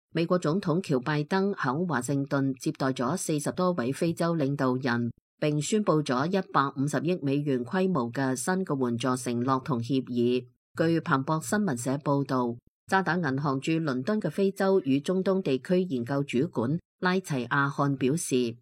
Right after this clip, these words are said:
美國希望響呢一進展基礎上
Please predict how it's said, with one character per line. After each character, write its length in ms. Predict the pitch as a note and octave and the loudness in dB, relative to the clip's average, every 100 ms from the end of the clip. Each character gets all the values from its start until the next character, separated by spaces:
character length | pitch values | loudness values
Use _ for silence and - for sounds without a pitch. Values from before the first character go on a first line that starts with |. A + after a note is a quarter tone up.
| _ - | _ -4
美 160 | D3+ F3 | -2 2
國 140 | F3 | 2
希 220 | F3 A3 A3 | 2 2 2
望 280 | F3 C3 C3+ | 2 0 2
響 200 | D3+ D3 | 2 4
呢 100 | G3 | 4
一 140 | G#3 | 2
進 240 | - D3+ | 2 0
展 240 | D3 B2 E3+ | 2 0 4
基 180 | G3 G3 | 4 4
礎 200 | C#3+ D#3+ | 0 0
上 340 | - B2+ | 2 0